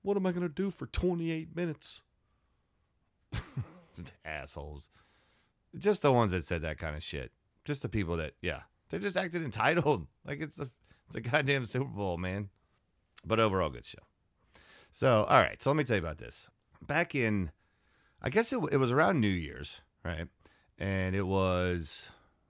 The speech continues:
either right before New Year's or right after. I was on Twitter, and I was sitting there, and I'm just playing around one afternoon, and somebody put on Twitter about how they had a picture of a kid crying,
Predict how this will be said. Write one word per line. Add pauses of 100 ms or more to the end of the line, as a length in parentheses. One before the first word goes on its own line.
(160)
either
right
before
New
Year's
or
right
after. (1200)
I
was
on
Twitter, (300)
and
I
was
sitting
there,
and
I'm
just
playing
around
one
afternoon, (520)
and
somebody
put
on
Twitter (420)
about
how (1080)
they
had
a
picture
of
a
kid
crying,